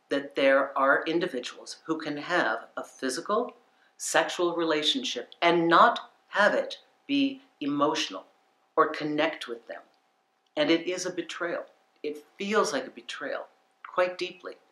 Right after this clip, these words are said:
to their mate. Because, again, you're taking that part that you're supposed to be giving to your mate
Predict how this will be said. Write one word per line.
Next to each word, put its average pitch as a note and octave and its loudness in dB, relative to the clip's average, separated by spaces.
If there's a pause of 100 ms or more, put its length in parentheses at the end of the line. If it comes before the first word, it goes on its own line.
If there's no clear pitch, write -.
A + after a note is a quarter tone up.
(240)
to D3 -8
their C#3 -2
mate. A#2+ -8 (960)
Because, D#3+ 0
again, E3+ 2 (760)
you're D3 -4
taking F3 -6
that D3 -2
part - -4 (460)
that C3+ -6
you're D3+ -10
supposed F#3+ -8
to G#2 -8 (120)
be D#3 -10
giving D3 -6
to C#3+ -6
your C3+ -6
mate C#3+ -6